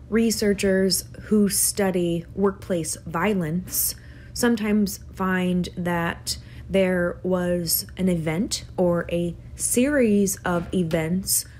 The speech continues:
leading up to the act of violence that influenced the employee's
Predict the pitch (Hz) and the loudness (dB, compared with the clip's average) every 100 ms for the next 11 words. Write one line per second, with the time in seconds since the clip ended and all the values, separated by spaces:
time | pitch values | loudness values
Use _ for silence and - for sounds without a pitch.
0 | - 214 196 208 190 - 190 190 - - | -6 -2 2 4 2 0 0 0 -6 -12
1 | - 190 165 165 160 - - - 196 - | -2 0 2 2 0 -6 -18 -4 0 0
2 | - 165 180 - - - - - - 190 | -2 -4 -6 -8 -10 -10 -12 -14 0 2
3 | 175 165 160 165 147 156 185 - - - | 2 0 0 0 -2 -4 -6 -4 -4 -4
4 | - - 202 220 220 - - - 269 285 | -6 -4 2 4 2 -2 -12 -4 2 4
5 | 285 247 226 214 202 202 196 - - - | 2 0 2 4 6 4 4 2 -4 -6
6 | - 202 190 185 202 196 185 185 185 | 0 2 4 2 2 2 2 2 2